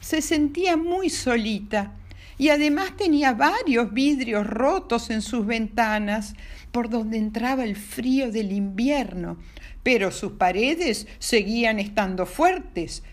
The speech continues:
porque había sido muy bien construida. Y un día pasó por delante la bisnieta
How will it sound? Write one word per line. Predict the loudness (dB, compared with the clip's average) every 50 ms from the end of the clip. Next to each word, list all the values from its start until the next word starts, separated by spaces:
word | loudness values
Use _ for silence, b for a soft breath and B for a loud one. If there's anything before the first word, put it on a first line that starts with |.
| b -8
porque | -6 -6 -6 -2 -2 -2 -2
había | 0 0 -2 -2 -2
sido | -4 -6 -4 -2 -2 -2 -2 -4 -6 -6 -10 -10 -4 -2
muy | 0 2 2 0 0 0 -2 -2 -2
bien | -2 -2 -2 -2 -2 -4
construida. | -4 -6 -6 -6 -6 -6 -4 -4 -4 -4 -4 -6 -6 -6 -6 -8 -8 -12 -16 -18 -18 -20 -20 -20 -20 B B B B B B B B B B -12
Y | -6 -6 -4 -4 -2 -2
un | -2 -2
día | -2 -4 -4 -4 -2 -2 -2 -2 -2 -4 B B B B B B
pasó | -4 -4 -4 -4 -6 -8 -8 -8 -6 -4
por | -4 -4 -4 -4
delante | -4 -4 -4 -2 -2 -2 -2 -4 -4 -4 -6 -8 -6 -4 -4 -4 -4 -4 B B B B
la | 2 2 4 4 2 0
bisnieta | 0 -4 -6 -8 -10 -2 0 2 4 4 2 2 0 -4 -8 -8 -6 -4 -4 -4 -6